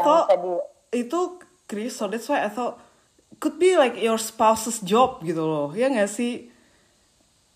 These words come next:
Speaker 1: Eh, bagi yang menikah ya,
Speaker 2: Iya,
Speaker 1: bagi
Speaker 2: iya,
Speaker 1: yang menikah
Speaker 2: iya.
Speaker 1: ya.
Speaker 2: Oh iya, banget, banget, banget. Kalau, kalau mau oversharing sedikit ya, <laughs> maksudnya aku tuh,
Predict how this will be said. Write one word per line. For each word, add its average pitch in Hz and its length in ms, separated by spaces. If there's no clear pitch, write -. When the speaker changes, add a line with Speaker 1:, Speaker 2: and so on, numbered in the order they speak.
Speaker 1:
Eh, 185 180
bagi 208 320
yang 214 140
menikah 233 420
ya, 202 140
Speaker 2:
Iya, 359 300
Speaker 1:
bagi 440 220
Speaker 2:
iya, 262 80
Speaker 1:
yang 262 100
menikah 381 400
Speaker 2:
iya. 175 140
Speaker 1:
ya. 175 120
Speaker 2:
Oh 453 80
iya, 427 220
banget, 370 540
banget, 294 420
banget. 247 380
Kalau, 294 240
kalau 269 260
mau 254 240
oversharing 240 540
sedikit 220 360
ya, 180 300
<laughs> - 500
maksudnya 269 300
aku 247 180
tuh, 403 220